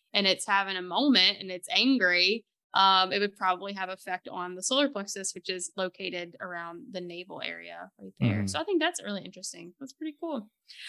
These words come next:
Speaker 1: This is
Speaker 2: Yeah.
Speaker 1: my favorite thing. I mean, chakras are kind of my specialty
Speaker 2: All right,
Speaker 1: over
Speaker 2: all right.
Speaker 1: So, um, so I
Speaker 2: But
Speaker 1: love talking about, I used to wanna write a book,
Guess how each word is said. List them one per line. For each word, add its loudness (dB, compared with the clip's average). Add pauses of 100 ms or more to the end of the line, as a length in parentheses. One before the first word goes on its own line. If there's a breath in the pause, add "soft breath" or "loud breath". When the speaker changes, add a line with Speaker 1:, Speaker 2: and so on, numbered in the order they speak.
(100)
Speaker 1:
This 6
is 8
Speaker 2:
Yeah. 12
Speaker 1:
my 8
favorite 4
thing. -2
I 4
mean, 4
chakras 4
are 2
kind 2
of -2
my 0
specialty -2
Speaker 2:
All 8
right, 6
Speaker 1:
over -4
Speaker 2:
all 0
right. 2
Speaker 1:
So, 8 (120)
um, 4 (320)
so 4
I 8
Speaker 2:
But 2
Speaker 1:
love -6
talking 0
about, -4 (160)
I 6
used 12
to 4
wanna 6
write 6
a -2
book, -8